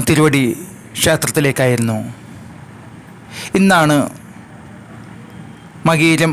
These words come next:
പുറപ്പാട് എഴുന്നള്ളിപ്പ് ഊരകത്തമ്മ തിരുവടി ക്ഷേത്രത്തിൽ നടക്കുന്നത്.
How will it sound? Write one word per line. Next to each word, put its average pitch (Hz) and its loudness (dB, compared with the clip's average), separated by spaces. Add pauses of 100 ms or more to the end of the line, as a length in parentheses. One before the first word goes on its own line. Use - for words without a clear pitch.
(140)
പുറപ്പാട് 143 0 (2000)
എഴുന്നള്ളിപ്പ് 143 0 (1120)
ഊരകത്തമ്മ 160 2
തിരുവടി 135 2 (880)
ക്ഷേത്രത്തിൽ 139 0 (280)
നടക്കുന്നത്. 123 0